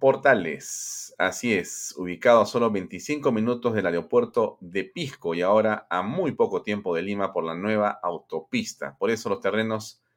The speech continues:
se están revalorizando rápidamente. Debería registrarse usted, ahí está la web, losportales punto com punto pe. Eh, hágalo de una vez y aproveche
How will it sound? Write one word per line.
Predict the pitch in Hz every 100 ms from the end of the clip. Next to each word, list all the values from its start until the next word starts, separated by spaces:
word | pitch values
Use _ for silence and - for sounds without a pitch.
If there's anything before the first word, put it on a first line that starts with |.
| _ _ _
se | - 92 90
están | - 107 101
revalorizando | 117 101 104 98 - 104 95 92 -
rápidamente. | - - 147 - 98 92 82 - - 65 _ _ _ _ _ 90
Debería | 90 87 107 107
registrarse | 98 87 - 131 -
usted, | 95 117 110 -
ahí | 90 139
está | 123
la | 104
web, | 101 110 -
losportales | 101 113 98 - 101 95
punto | - 98 90
com | 98 95
punto | 95 92 127
pe. | 98 101 123 139 - _ _ _ _ _ _ _ _ -
Eh, | 92 90 87 85 85 82
hágalo | - 139 117 101
de | 110
una | 101
vez | 104 110 -
y | 101
aproveche | 110 101 101 101 - 95